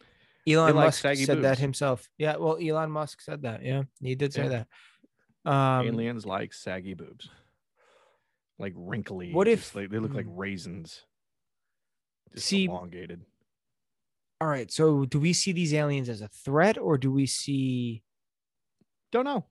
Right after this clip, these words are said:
Speaker 2: I, and that's, and that's, that's the thing that's gonna bring us together, 'cause we're gonna be like, "Okay, fuck, what do we do?" I mean, are, are they here to help? Are they here, here to fuck us up? I mean, if they're here to fuck us up, then we all ne-, are gonna have to fight together.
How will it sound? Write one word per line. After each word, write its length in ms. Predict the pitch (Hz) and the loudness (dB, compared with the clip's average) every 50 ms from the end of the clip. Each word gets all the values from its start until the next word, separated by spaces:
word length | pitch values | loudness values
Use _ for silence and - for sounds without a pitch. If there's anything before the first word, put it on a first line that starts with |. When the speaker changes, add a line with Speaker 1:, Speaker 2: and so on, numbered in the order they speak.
| _ _ _ _ _ _ - | _ _ _ _ _ _ -6
Speaker 2:
I, 160 | 143 160 143 | -4 -4 -2
and 120 | 196 190 175 | 0 0 2
that's, 220 | 190 196 185 - - | 2 0 0 -4 -4
and 120 | - 143 139 | -2 0 2
that's, 240 | 151 185 185 - - | 2 2 0 -2 -8
that's 320 | - 135 139 185 202 - | -2 0 0 0 0 -2
the 80 | - 143 | -10 -6
thing 200 | - 160 160 165 | -4 -4 -4 -4
that's 120 | 156 - | -6 -8
gonna 140 | - 160 156 | -8 -8 -8
bring 160 | 143 160 165 | -6 -4 -6
us 80 | 156 - | -6 -6
together, 300 | - 139 180 208 214 107 | -6 -4 -4 -4 -4 -4
'cause 180 | - 120 110 113 | -4 -4 -2 -2
we're 100 | 139 147 | 0 0
gonna 100 | 156 143 | 0 0
be 80 | 123 113 | 0 0
like, 180 | 107 110 - | -2 -2 -2
"Okay, 260 | - 131 - 120 95 85 98 - _ _ | -4 -4 -2 -4 -6 -6 -10 -20 _ _
fuck, 220 | - - - _ - | -6 -6 -6 _ -8
what 100 | - 110 | -6 -2
do 60 | 123 | -2
we 80 | 135 | 0
do?" 200 | 143 208 185 - - - | 2 0 0 -2 -6 -8
I 40 | - - | -4 -2
mean, 180 | 113 107 110 - | -2 -2 -2 -4
are, 600 | - 101 98 98 98 98 98 98 95 95 95 - - | -4 -2 0 0 2 2 2 0 0 0 -2 -2 -2
are 200 | 107 98 95 98 | -2 -2 -2 -2
they 520 | 92 98 92 92 92 92 92 92 92 92 87 | -2 -2 -4 -4 -2 -4 -4 -4 -4 -6 -4
here 260 | 101 123 127 120 120 | -2 -2 0 0 0
to 80 | 120 107 | 0 0
help? 320 | 110 123 160 202 208 - - | 0 0 0 0 -2 -4 -6
Are 80 | 98 110 | -6 -6
they 100 | 92 90 | -6 -4
here, 300 | 101 104 101 104 107 110 | -4 -2 -2 -2 -4 -4
here 280 | - 113 123 123 117 113 | -4 -2 -2 0 0 -2
to 280 | 107 - 117 101 98 95 _ - | -2 -4 -4 -4 -4 -6 _ -6
fuck 180 | 127 127 - | -6 -6 -6
us 120 | 104 - - | -6 -4 -2
up? 220 | 170 214 220 _ _ _ _ - | -2 -2 -2 _ _ _ _ -6
I 40 | |
mean, 240 | 120 113 107 107 104 | -4 -2 0 0 -2
if 60 | 101 | -2
they're 100 | - 135 123 | -2 -2 0
here 100 | 175 196 | 0 0
to 60 | 165 | 0
fuck 220 | - - 165 - | 0 -2 -4 -4
us 100 | 117 - - | -4 -6 -4
up, 180 | 165 147 - | -4 -4 -4
then 100 | - 113 | -4 -4
we 100 | 107 117 | -2 -2
all 140 | 117 120 117 | -2 -2 -2
ne-, 120 | 110 110 - | -4 -6 -6
are 120 | - 110 101 | -8 -8 -6
gonna 180 | 98 98 98 | -6 -6 -6
have 100 | 95 104 - | -6 -8 -10
to 60 | 101 | -10
fight 240 | - - 113 107 92 | -8 -6 -6 -6 -8
together. 420 | - 101 107 113 95 87 - - | -10 -6 -6 -6 -6 -6 -10 -16